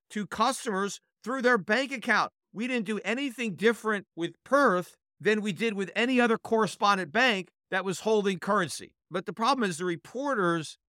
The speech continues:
at Four Corners have an axe to grind because they don't like gold. It's clear. They think the only reason that somebody would buy gold is to use it to launder money or evade taxes. They don't realize that the only tax people buying gold are trying to avoid legally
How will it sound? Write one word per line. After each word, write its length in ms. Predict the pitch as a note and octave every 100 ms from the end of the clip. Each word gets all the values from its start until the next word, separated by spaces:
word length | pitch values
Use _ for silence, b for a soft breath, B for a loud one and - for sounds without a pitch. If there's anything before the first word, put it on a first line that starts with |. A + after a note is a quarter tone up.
| _ -
at 140 | E3
Four 260 | - G3 F#3
Corners 540 | - G3+ G#3 D3 - -
have 180 | F#3
an 80 | F3
axe 300 | D#3+ E3+ -
to 80 | F3
grind 340 | C3+ D3 A2 - _ _
because 300 | F#3+ F3+ F#3+
they 140 | D3+ A#3
don't 160 | C#4+
like 220 | C4 B3+ F#3+
gold. 360 | C4 C4 - _ _
It's 200 | A3 G#3+
clear. 440 | - - D4 C#4+ - _ _
They 180 | G3 B3
think 300 | A3+ A#3 F#3+
the 100 | E3+
only 320 | F#3 A#3+ C4+
reason 340 | A#3 A3 G3 G3+
that 120 | F3+
somebody 320 | - F#3+ F3+
would 180 | D#3 D3+
buy 200 | C3+ D3+
gold 460 | C3+ A#3+ C4 D#3+ -
is 120 | D#3+
to 120 | - E3+
use 240 | F3+ D#3
it 100 | F3
to 80 | E3+
launder 360 | D3+ D#3+ E3 D#3+
money 300 | C3+ C#3 C#3+
or 100 | D#3
evade 280 | D3+ F3 F3
taxes. 480 | G3 - - F2 - _ _ _
They 140 | F#3
don't 180 | B3+ F#3+
realize 640 | F3 C4 G3+ D3 C#3 - -
that 180 | D#3 -
the 120 | D3+
only 320 | G3 B3 A#3
tax 500 | F3 - G3+ F#3+ -
people 340 | - G3 E3+ D#3+
buying 440 | A#2 E3+ E3+ C#3+
gold 340 | B2 G3+ G#3 D3
are 80 |
trying 300 | C3+ - F3+
to 160 | D#3+ C#3
avoid 440 | A#2 B2+ G#3 E3+
legally 540 | C3+ A3 C4+ F#3+ D#3+